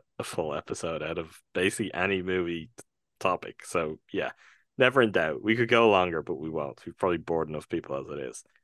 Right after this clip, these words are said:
Um, coming up on the pod, we'll have an episode next week. I'm trying to think. I guess that's probably, we'd have one episode of The Last of Us left.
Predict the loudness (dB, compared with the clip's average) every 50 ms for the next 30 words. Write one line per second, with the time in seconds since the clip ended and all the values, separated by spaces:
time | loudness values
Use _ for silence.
0 | _ _ _ _ _ _ _ _ _ _ -4 0 2 4 4 4 2 2 0 2
1 | 4 4 4 4 4 2 2 4 6 8 8 8 8 8 6 6 6 6 4 0
2 | 0 2 4 4 4 4 2 0 -2 -2 -2 -4 -4 -8 -14 -8 0 2 4 4
3 | 4 2 -4 -10 -18 -18 _ _ _ _ _ _ _ _ _ _ _ _ _ _
4 | _ _ _ _ _ _ _ _ _ _ _ _ _ _ _ _ _ _ _ _
5 | _ _ _ _ _ _ _ _ _ _ _ _ _ _ _ _ -4 -2 0 0
6 | -2 -2 -4 -2 -2 -2 0 2 2 2 2 0 -4 -4 -4 -2 -2 0 -2 0
7 | 0 0 2 4 4 2 2 2 -4 _ 0 4 6 8 8 8 8 8 8 10
8 | 8 8 6 4 4 2 2 4 4 4 4 4 4 2 2 -2 -2 2 4 4
9 | 6 6 4 4 4 4 4 4 4 2 0 -6 -8 -4 -2 -2 -2 -2 -2 0
10 | 2 2 2 0 -2 -8